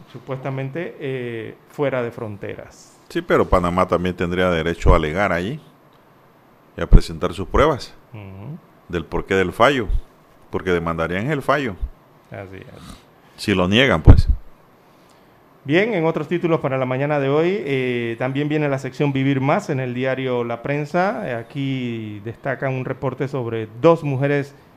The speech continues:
Speaker 1: genetistas que ganan el Premio Nobel de Química, que fue anunciado el día de ayer.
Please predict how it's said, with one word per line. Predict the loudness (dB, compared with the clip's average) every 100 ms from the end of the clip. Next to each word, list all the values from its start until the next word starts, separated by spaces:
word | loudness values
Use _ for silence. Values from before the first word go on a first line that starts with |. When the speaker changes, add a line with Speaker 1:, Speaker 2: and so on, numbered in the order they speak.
| _
Speaker 1:
genetistas | 2 2 4 2 2 2 4 4 0 -20 -20 -4
que | 0
ganan | 2 0 0
el | -2
Premio | 0 2 2 2
Nobel | 2 2 0 -2 -6 -16 _ _ _ _ _ -20
de | -10 -8 -10
Química, | -8 -6 -6 -8 -14 -18 -20 -20 -20 _ _
que | -20
fue | -16 -12
anunciado | -10 -12 -14 -12 -10 -10 -14 -18 -20 -20 -20 _
el | -16 -14
día | -12 -8 -8 -10 -14 -20 -14
de | -10 -8
ayer. | -8 -6 -4 -6 -10